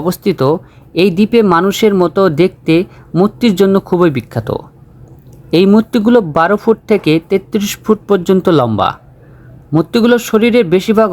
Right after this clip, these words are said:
অংশ মাটির নিচে, শুধুমাত্র মাথা ও বুকের কিছু অংশ মাটির উপরে। চিলির মূল ভূখণ্ডে থেকে পঁয়ত্রিশশো কিলোমিটার দূরে প্রশান্ত মহাসাগরে অবস্থিত এই দ্বীপে প্রায়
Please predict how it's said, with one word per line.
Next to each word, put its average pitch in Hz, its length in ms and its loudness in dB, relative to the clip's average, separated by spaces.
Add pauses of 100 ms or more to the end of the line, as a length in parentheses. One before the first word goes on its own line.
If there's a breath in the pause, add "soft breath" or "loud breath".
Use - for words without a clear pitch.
অংশ 170 180 -4
মাটির 165 440 -2
নিচে, 113 260 -4 (760 soft breath)
শুধুমাত্র 254 500 0 (160)
মাথা 180 260 0 (160)
ও - 80 2
বুকের 202 420 -2
কিছু 220 200 -4
অংশ 165 220 -2 (180)
মাটির 151 320 -2
উপরে। 110 260 -6 (680 soft breath)
চিলির 233 300 2 (140)
মূল 247 240 4 (160)
ভূখণ্ডে 220 500 2
থেকে 226 200 0 (140)
পঁয়ত্রিশশো 220 560 0
কিলোমিটার 202 560 0
দূরে 180 200 2
প্রশান্ত 202 480 -2
মহাসাগরে 214 600 0 (460 loud breath)
অবস্থিত 139 440 -4 (160)
এই 208 140 0
দ্বীপে 208 300 -2
প্রায় 214 300 -2